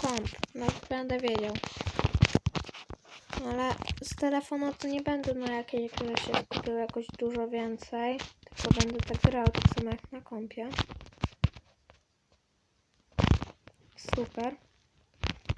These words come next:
Ogólnie mówcie mi, jak, e, mnie słychać, bo ja nie wiem. Widzimy,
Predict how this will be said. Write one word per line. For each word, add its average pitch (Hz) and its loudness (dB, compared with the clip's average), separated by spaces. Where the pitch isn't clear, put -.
Ogólnie 302 8
mówcie 311 4
mi, 302 0
jak, 294 0
e, 269 2
mnie 285 2
słychać, 294 2
bo 254 -2
ja 247 0
nie 240 -4
wiem. 240 -4
Widzimy, 240 2